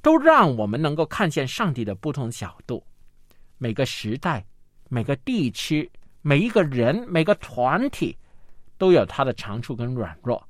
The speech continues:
那今天我们活在资讯时代的一个好处，就是我们能够吸收各家所长，承先启后，继往开来。这个正是我们教会恒久的使命，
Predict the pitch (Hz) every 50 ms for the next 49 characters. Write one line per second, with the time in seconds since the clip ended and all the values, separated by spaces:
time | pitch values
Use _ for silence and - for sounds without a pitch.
0 | - - - - - - - - - - - - - 160 151 131 - - 160 160
1 | 156 156 165 156 131 107 101 117 139 - - 107 107 120 127 147 123 - - -
2 | - 196 196 196 - - 202 170 131 113 107 - - - - - 156 135 107 107
3 | 107 117 135 123 107 - - 87 90 90 - - 156 127 - - - - - -
4 | - - - 160 135 - 160 123 104 101 98 110 135 139 117 123 127 135 120 -
5 | - - 175 160 143 - 156 143 - - - 226 175 127 113 98 - 156 143 147
6 | 151 - - 101 87 - - - 113 104 120 156 - - - - - - - -
7 | - 117 120 131 139 147 139 - - 143 139 143 143 - - - 101 95 92 -
8 | 143 123 101 - - 180 135 107 90 85 85 - - - 117 110 107 101 87 -
9 | 80 - - _ - - - - - - - - 165 135 123 - - 165 139 117
10 | 107 - - 117 101 - - - 110 107 101 107 120 - - 156 117 107 - 131
11 | 104 92 - - - 143 170 196 226 208 - 127 92 98 107 - - - - 87
12 | 82 92 120 110